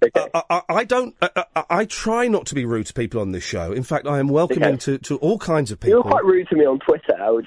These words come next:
Speaker 1: say. But
Speaker 2: What, you, what, what did I say on Twitter that was rude?
Speaker 1: Um, I, I wasn't actually very antagonistic on Twitter. I was
Speaker 2: In your
Speaker 1: kind of more
Speaker 2: opinion,
Speaker 1: just
Speaker 2: in your
Speaker 1: trying to
Speaker 2: opinion, but you don't think you're being rude now. You were very rude on Twitter. What did I say that was rude to you on Twitter?
Speaker 1: Uh,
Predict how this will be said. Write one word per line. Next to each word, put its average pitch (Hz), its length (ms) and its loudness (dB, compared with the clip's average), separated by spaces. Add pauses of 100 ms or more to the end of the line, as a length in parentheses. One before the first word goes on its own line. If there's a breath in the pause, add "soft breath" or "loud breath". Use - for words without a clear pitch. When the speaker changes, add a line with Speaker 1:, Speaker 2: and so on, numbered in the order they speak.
Speaker 1:
say. 101 260 2 (160)
But 123 120 4
Speaker 2:
What, 302 140 -2
you, 277 220 -8
what, 277 220 -4
what 294 180 0
did 311 120 0
I 294 60 2
say 269 160 0
on 247 100 -2
Twitter 226 260 -2
that 196 100 -10
was 170 140 -4
rude? 107 260 0 (260)
Speaker 1:
Um, 226 480 2
I, 254 160 2 (140)
I - 140 2
wasn't 285 340 2
actually 156 460 2
very 131 320 4
antagonistic 127 760 2
on 104 140 0
Twitter. - 340 0
I 117 60 4
was 147 120 4
Speaker 2:
In 277 120 -6
your 311 240 2
Speaker 1:
kind 208 40 -6
of - 20 0
more - 80 2
Speaker 2:
opinion, 240 280 4
Speaker 1:
just 262 100 2
Speaker 2:
in 277 100 -2
your 294 260 0
Speaker 1:
trying - 60 -2
to - 100 -2
Speaker 2:
opinion, 165 420 0 (220 soft breath)
but 202 100 -4
you 240 140 2
don't 262 180 2
think 247 160 -2
you're 226 140 4
being 202 260 0
rude 190 240 0
now. 170 440 0
You 185 180 -2
were 226 120 2
very 247 220 0
rude 240 220 -2
on 220 80 0
Twitter. 190 260 -2
What 226 200 2
did 254 120 -2
I 247 140 0
say 214 240 -2
that 185 100 -2
was 165 140 -2
rude 175 200 0
to 165 120 -6
you 165 120 2
on 156 100 -2
Twitter? 151 340 -4
Speaker 1:
Uh, 160 400 4